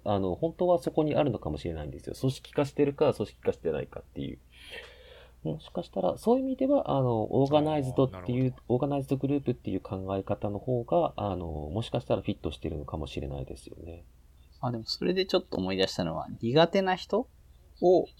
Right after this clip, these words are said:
Speaker 3: こう、遠ざけずに、あの、まあ、意見を聞いたり、コミュニティメンバーとして大切に扱おうみたいなやつがあっ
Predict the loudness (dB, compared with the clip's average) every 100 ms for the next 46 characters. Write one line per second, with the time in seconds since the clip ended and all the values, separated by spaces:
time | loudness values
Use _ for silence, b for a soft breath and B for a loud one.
0 | -4 0 0 0 -8 0 4 4 4 4
1 | 2 2 -2 -2 -6 -12 -20 -20 -20 -20
2 | -20 -8 -4 -4 -4 -8 -10 -16 -6 -2
3 | -2 -2 -2 -2 -4 -4 -4 -2 -4 -6
4 | -16 -20 -20 -20 -20 -20 -20 -20 -8 -2
5 | -2 -2 -4 -2 -2 0 0 -2 -6 0
6 | 0 0 -4 -2 -4 0 -2 -2 0 4
7 | 4 2 -10 -12 -14 -18 -18 -12 -12 -14
8 | -18